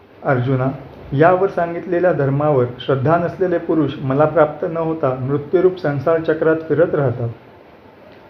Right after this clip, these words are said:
जसे पाण्याने बर्फ पुरेपूर्ण भरलेले असते, तसे मी निराकार परमात्म्याने हे सर्व जग पूर्ण व्यापलेले आहे. तसेच सर्व भूते माझ्यामध्ये संकल्पाच्या आधारावर राहिलेली आहेत,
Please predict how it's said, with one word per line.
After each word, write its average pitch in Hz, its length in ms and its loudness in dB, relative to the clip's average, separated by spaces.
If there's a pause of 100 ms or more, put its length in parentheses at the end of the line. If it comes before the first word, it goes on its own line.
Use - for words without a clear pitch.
(320)
जसे 160 220 6
पाण्याने 165 460 2
बर्फ 160 320 2
पुरेपूर्ण 170 800 0
भरलेले 151 400 2
असते, 139 540 -2 (380)
तसे 180 220 0
मी 180 120 -2
निराकार 160 480 2
परमात्म्याने 160 640 0
हे 143 160 0
सर्व 147 320 0
जग 160 200 6 (260)
पूर्ण 147 180 -2
व्यापलेले 151 580 2
आहे. 123 300 -2 (640)
तसेच 147 360 2 (320)
सर्व 175 280 4
भूते 156 300 0
माझ्यामध्ये 156 720 0
संकल्पाच्या 160 720 0
आधारावर 139 480 2 (140)
राहिलेली 131 520 0
आहेत, 120 240 0